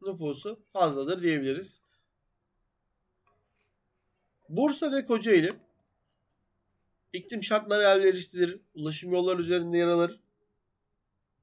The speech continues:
Sanayi ve ticaret gelişmiştir. E, burası da arkadaşlar göç alır. Ve burasının da nüfusu fazladır. Tuz Gölü ve çevresi Türkiye'nin tam ortasında yer alır.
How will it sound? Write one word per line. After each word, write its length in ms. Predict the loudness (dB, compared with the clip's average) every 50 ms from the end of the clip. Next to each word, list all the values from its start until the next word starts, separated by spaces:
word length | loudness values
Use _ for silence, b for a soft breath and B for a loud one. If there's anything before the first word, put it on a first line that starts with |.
| _ _ _ _ _ _ _ _ _ _ _
Sanayi 400 | -14 -8 0 2 4 4 4 4
ve 80 | 2 -4
ticaret 340 | -4 -2 0 0 0 0 -4
gelişmiştir. 600 | -8 -8 -8 -10 -14 -18 -20 -18 -20 -20 -20 _ _ _ _ _ _ _ _ _ _ _ _ -8
E, 100 | -2 2
burası 300 | 4 4 4 4 2 2
da 320 | 2 2 2 0 -4 _ _ -8
arkadaşlar 540 | -8 -6 -6 -8 -8 -8 -10 -12 -14 -14 _ _ _ _ _ _ _
göç 240 | -8 -8 -4 -2 0
alır. 300 | 0 0 0 -2 -4 _ _ _ _ _ _ _ _ _ _ _ _ _ _ _ _ _ _ _ _ _ _ -4
Ve 260 | -4 -4 -4 -6 _ _ -2
burasının 400 | 0 0 0 0 -2 -6 -6 -6
da 60 | -8
nüfusu 440 | -8 -8 -8 -8 -8 -6 -8 -10 -12 -16 _ _
fazladır. 560 | -4 -4 -2 -2 -4 -10 -12 -14 -18 -20 -20 _ _ _ _ _ _ _ _ _ _ _ _ _ _ _ _ _ b b b b b b b b b b b b b b _ _ -2
Tuz 360 | 0 2 2 2 0 -2 -4
Gölü 240 | -4 -2 -2 0 0
ve 100 | -2 0
çevresi 440 | 0 2 2 2 2 -2 -6 -8 -10
Türkiye'nin 320 | -8 -6 -4 -4 -4 -2
tam 180 | -2 -2 0 -2
ortasında 400 | -2 -4 -6 -12 -10 -6 -4 0
yer 120 | 0 0
alır. 260 | 0 -2 -4 -6 -12